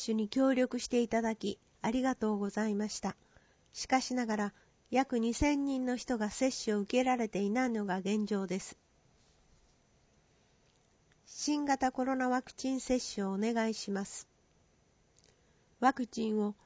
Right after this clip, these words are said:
二回接種することによって、発症予防効果九十五パーセントと、発症予防効果九十五パーセントと高い効果が認められており、自分自身への予防はもちろん、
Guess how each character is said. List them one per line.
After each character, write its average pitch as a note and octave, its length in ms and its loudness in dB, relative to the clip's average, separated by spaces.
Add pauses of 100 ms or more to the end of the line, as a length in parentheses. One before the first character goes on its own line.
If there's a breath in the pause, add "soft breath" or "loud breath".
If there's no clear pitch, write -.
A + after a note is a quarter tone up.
(120)
二 B3 160 0
回 D4 240 4
接 C#4 280 0
種 A3+ 120 -2
す - 160 -6
る A3+ 100 -4
こ A#3 140 0
と A#3+ 120 -2
に G#3+ 140 0
よ G3 100 0
っ - 40 -6
て、 - 320 -8 (360 soft breath)
発 C4+ 300 -4
症 D#4+ 240 0
予 D4 200 0
防 D4 280 0
効 C4+ 280 -4
果 G#3 300 -8 (340 soft breath)
九 F4 260 0
十 A3 260 -6
五 G#3 160 -6
パ C#4 200 -4
ー C#4+ 40 -4
セ D4+ 200 -4
ン C4 80 -4
ト G#3 120 -8
と、 F3+ 220 -10 (220 soft breath)
発 - 360 -4
症 D#4+ 260 4
予 D4 180 2
防 D4+ 240 2
効 C#4 280 0
果 A3+ 280 -4 (320 soft breath)
九 F4+ 260 2
十 A3 240 -4
五 A3 160 -2
パ C#4+ 200 2
ー D4+ 60 0
セ D4+ 180 0
ン C4 80 -2
ト A3 120 -4
と G3 160 -8
高 D#4+ 380 0
い D4 80 -2
効 C4+ 260 0
果 G3+ 160 -4
が F#3+ 100 -6
認 G3+ 280 -2
め D4 120 2
ら C4+ 140 0
れ B3+ 140 -4
て A#3+ 120 -4
お A#3 160 -2
り、 G#3+ 220 -4 (580)
自 B3+ 120 2
分 D4+ 220 2
自 C#4+ 100 0 (180)
身 G#3+ 140 2
へ G3 80 0
の G3 140 0
予 G3 180 0
防 A3+ 240 2
は G#3 100 2
も G#3 160 0
ち - 160 -6
ろ G3 120 -2
ん、 F#3 100 -10